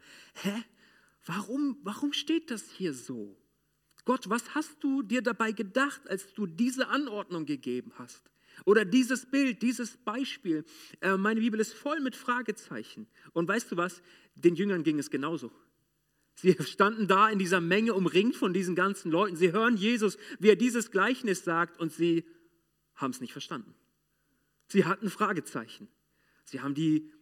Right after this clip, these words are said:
die Bilder verstanden vom, vom Acker und Sämann und, und der Saat und der Frucht und so weiter, aber haben sich auch gefragt, „Jesus, was bedeutet das jetzt für mich,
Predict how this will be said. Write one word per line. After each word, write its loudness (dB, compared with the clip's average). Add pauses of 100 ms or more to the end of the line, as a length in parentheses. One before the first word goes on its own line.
(400)
die -2
Bilder 8
verstanden -2
vom, -2
vom -4
Acker 0
und -4
Sämann 0
und, -6
und -6
der 2
Saat 0
und -6
der 2
Frucht -4
und -6
so -10
weiter, -4 (280)
aber 0
haben 2
sich -6
auch 0
gefragt, -8
„Jesus, -4
was -6 (240)
bedeutet -2
das -6
jetzt -10
für -6
mich, -6